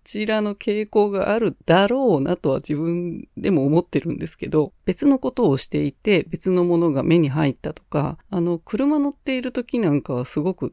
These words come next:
典型的な、すごく娘にも指摘されるんですけど、娘とずっと話をしているのに、目に飛び込んできたものを突然話し出す。「え、だって今違う話してたでしょ？」って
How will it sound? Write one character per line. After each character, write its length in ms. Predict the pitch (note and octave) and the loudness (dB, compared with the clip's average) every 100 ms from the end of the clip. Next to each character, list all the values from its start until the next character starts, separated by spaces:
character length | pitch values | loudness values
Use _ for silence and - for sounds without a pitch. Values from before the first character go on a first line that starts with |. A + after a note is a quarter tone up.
| - | -2
典 240 | E3 F3+ | 2 4
型 460 | E3+ - F3+ E3 E3 - | 2 2 4 4 0 -4
的 320 | F3 - D3 | -2 2 2
な、 280 | C#3+ C#3+ - | 2 -2 -8
す 160 | - F3 | -6 -4
ご 100 | G3 | -2
く 40 | |
娘 640 | E3 D#3+ F#3 F3+ F3+ F3 - | 2 2 2 2 2 0 0
に 100 | D3+ | 0
も 220 | D3+ C#3+ D3 - - - - | 0 -2 -6 -12 -8 -4 -2
指 160 | E3 D#3+ | -2 0
摘 20 | |
さ 160 | - | 0
れ 120 | C#3+ D3 | 2 2
る 120 | D#3 | 2
ん 80 | C3 | 0
で 100 | D3+ | -6
す 100 | - | -6
け 120 | D#3 | -2
ど、 260 | G#3+ C#3 - | 0 0 0
娘 340 | F#3+ G#3+ B3+ A#3+ | -4 -2 -2 -2
と 120 | C#3+ | -2
ず 100 | D3+ | -4
っ 20 | |
と 180 | - F3 | -2 0
話 400 | D3+ D#3 D#3+ G#3 | 2 0 0 -2
を 100 | C3+ | -2
し 80 | - | -4
て 260 | - C#3 | -4 0
い 40 | D#3 | 2
る 120 | D#3+ | 4
の 100 | C3+ | 2
に、 360 | D#3+ F#3 D3+ - | 2 0 0 -2
目 80 | A3 | 0
に 120 | G3 | 2
飛 160 | - C#3+ | 2 -2
び 100 | D#3 | 2
込 180 | F3+ E3 | 4 4
ん 260 | C3+ - _ _ | 2 -4 _ _
で 120 | C#3 | -8
き 100 | - | -8
た 140 | - C3+ | -2 0
も 120 | C3 | 2
の 140 | D3 | 0
を 280 | C3 F3 D3+ - | 2 2 2 -2
突 260 | E3 F3 | -6 -4
然 420 | E3+ F3+ G3+ F3 - - | -2 0 2 0 -2 -4
話 340 | - D3+ C#3+ | 4 4 4
し 80 | D3+ | 2
出 100 | D3 | 0
す。 240 | - - - - | 0 -6 -12 -6
「え、 100 | D#3 | -4
だ 100 | F#3+ | -4
っ 40 | A#3 | -2
て 100 | D#3+ | 0
今 280 | D3 E3 C3+ _ - | 4 4 2 _ -6
違 40 | C3+ G3+ | 2 4
う 120 | A#3+ | 4
話 400 | A#3 G3+ - - | 4 4 2 -4
し 80 | - | 0
て 100 | G#3+ | 4
た 140 | F#3 | 6
で 80 | D3+ | 6
し 140 | - | 4
ょ？」 160 | C3+ G3 - | 4 4 2
っ 60 | |
て 200 | - - | -6 -6